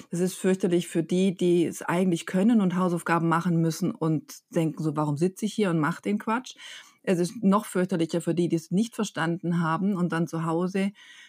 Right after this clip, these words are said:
ähm, hilflos vor den Aufgaben sitzen. Und auch für Eltern, die versuchen müssen, mit ihren Kindern aus beiden Gruppen Hausaufgaben zu machen, wo es irgendwie echt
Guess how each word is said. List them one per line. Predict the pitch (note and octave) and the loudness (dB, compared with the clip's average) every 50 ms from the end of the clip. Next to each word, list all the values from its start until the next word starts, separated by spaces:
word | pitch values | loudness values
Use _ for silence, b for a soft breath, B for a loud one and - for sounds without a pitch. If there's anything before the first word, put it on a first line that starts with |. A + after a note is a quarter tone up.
| B B B _ _ _ _ - | B B B _ _ _ _ 0
ähm, | - F#3 F#3 F#3+ F#3 D#3 A#2+ - - - F#3+ F#3 F#3+ F#3 F3 - | 2 4 4 4 2 2 0 -4 -4 -4 -4 -4 -4 -6 -8 -10
hilflos | E3+ E3+ E3+ F#3+ F3+ G#3 G#3 - G#3+ F#3+ F#3 F#3 F#3 F#3+ - | -10 -4 -2 0 0 0 0 0 2 2 4 4 2 2 -2
vor | - - F#3+ F3+ F3 | -4 -2 -2 -2 0
den | F3 E3+ - | 0 0 0
Aufgaben | G2 D#3+ F#3+ - - - G#3 G#3 G#3 G3+ | 0 -2 -2 -4 -4 -2 0 2 2 2
sitzen. | G#3 A3 G#3+ - - A#3 A#3 B3+ B B B B B B B B B _ _ | 2 0 0 0 2 2 2 2 B B B B B B B B B _ _
Und | - A3+ B3+ D#4+ - - - | 6 6 6 6 4 2 0
auch | F3+ F3+ F#3 F#3+ | 0 2 0 -2
für | - - - G3+ F#3+ F#3 - - | -4 -4 -2 0 0 0 2 2
Eltern, | F3+ F#3 G#3 G#3+ - C4 C4 B3+ B3+ C4+ D4 C#4+ b b b b b b b _ _ | 2 2 2 0 0 0 2 4 4 2 2 0 b b b b b b b _ _
die | G3+ G3+ G3+ G3 F#3 | 0 2 2 2 0
versuchen | - G3+ F#3 F#3+ G3+ A3+ A#3+ A#3+ G#3+ | 0 0 2 2 4 4 6 6 6
müssen, | G3+ G3 G#3 - A3 | 6 4 4 2 2
mit | G3+ F#3 - | 2 2 2
ihren | - F#3 F#3+ F#3 | 2 2 0 2
Kindern | - G#3 G3+ G3+ G3+ G#3 G#3 G#3+ - - - - _ _ | 2 2 2 4 4 2 2 0 -2 -4 -8 -14 _ _
aus | - F3+ - | -6 -6 -2
beiden | - F#3 F#3 A3 G#3 G#3 G3+ | 0 2 2 4 4 2 0
Gruppen | F3+ - G3 F#3+ - G3+ G3+ | 2 0 0 2 4 2 4
Hausaufgaben | F#3+ F3+ F3 F3+ F3+ - - F3 E3+ - E3+ D#3 | 4 2 2 0 -2 -2 -2 -2 -2 -2 -2 -2
zu | - - | -2 0
machen, | F3 E3 E3+ E3+ G3 - B3+ A#3 A#3+ A3 | 0 2 2 0 0 0 0 2 2 2
wo | G3+ F#3+ | 0 0
es | F#3+ F#3+ | -2 -2
irgendwie | - - F3+ F3+ F#3 E3+ F3 E3+ - | -2 -4 -2 -2 -2 -2 -2 -2 -2
echt | - - G#3 G3+ - - | -2 -4 -6 -6 -8 -16